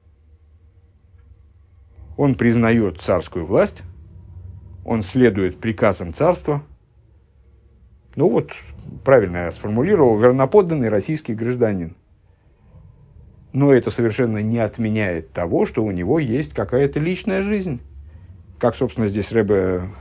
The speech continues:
напрямую говорит, "приватн лебен". Приватная жизнь. У него есть собственная приватная жизнь. "Es meint nur,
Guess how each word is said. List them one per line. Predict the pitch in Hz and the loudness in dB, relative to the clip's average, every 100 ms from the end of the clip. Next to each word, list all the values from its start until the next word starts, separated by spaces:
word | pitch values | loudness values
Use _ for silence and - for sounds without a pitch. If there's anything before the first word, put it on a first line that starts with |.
| - | -16
напрямую | - 98 113 113 98 | -10 -4 -2 0 0
говорит, | 92 131 185 - | 2 4 2 0
"приватн | 135 123 123 139 139 120 | -2 0 2 0 -2 0
лебен". | 104 78 82 - - - - - | 0 0 -8 -14 -20 -20 -20 -10
Приватная | - 127 185 185 160 147 | 0 6 6 4 -2 -2
жизнь. | 113 85 82 - - - - - - _ _ _ _ _ | -2 -6 -10 -16 -20 -20 -20 -20 -20 _ _ _ _ _
У | 117 | -2
него | 123 240 | 0 0
есть | 254 208 | -2 -4
собственная | - 202 202 185 170 | 2 2 2 -4 -2
приватная | 143 143 156 160 160 143 | 0 2 2 0 -2 -2
жизнь. | 131 131 127 123 _ _ _ _ _ _ _ _ _ _ _ _ _ _ _ _ _ _ _ _ | -2 -4 -6 -12 _ _ _ _ _ _ _ _ _ _ _ _ _ _ _ _ _ _ _ _
"Es | - 120 | -6 -4
meint | 135 180 269 269 | 0 2 0 0
nur, | 180 151 131 139 | 0 4 4 2